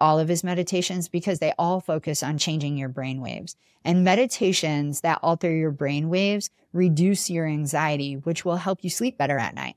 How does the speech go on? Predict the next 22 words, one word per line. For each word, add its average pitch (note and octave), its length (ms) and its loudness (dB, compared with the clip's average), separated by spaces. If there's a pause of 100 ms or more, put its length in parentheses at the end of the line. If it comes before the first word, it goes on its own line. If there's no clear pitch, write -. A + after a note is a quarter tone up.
(160)
He - 160 6
has A#3+ 160 10
an A3+ 80 4
entire F3+ 500 4
library D#3 460 4
of C#3+ 160 2
options, C3+ 500 -2
so F3+ 180 2
feel G3+ 300 2
free F3 360 2
to D3+ 180 2 (240)
check F3 240 2
out E3 160 6
his D3+ 180 -2
website, D3 680 0 (100)
and E3+ 160 0
whatever F3 320 0
one F3 280 -2
you're D#3 220 -2
drawn D3+ 380 -2
to, G#3+ 360 -2 (280)
perfect. - 520 -2